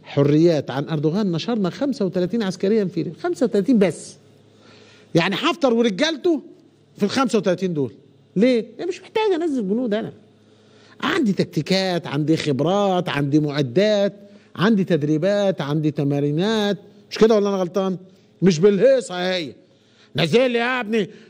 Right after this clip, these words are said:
ده الخمسة وتلاتين دول الجيش المصري لما بينزل ينتشر في الأرض على رأي السيسي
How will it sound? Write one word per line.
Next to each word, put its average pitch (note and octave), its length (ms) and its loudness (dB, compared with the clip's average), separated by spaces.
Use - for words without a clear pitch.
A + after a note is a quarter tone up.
ده F#3 100 0
الخمسة D4+ 320 -2
وتلاتين B3+ 380 0
دول D#4 300 0
الجيش B3+ 280 0
المصري C#4 280 0
لما A#3+ 120 2
بينزل A#3 400 0
ينتشر A#3 520 2
في A3+ 140 -2
الأرض A3+ 320 -2
على G3 200 -2
رأي B3 200 -2
السيسي D#4 460 0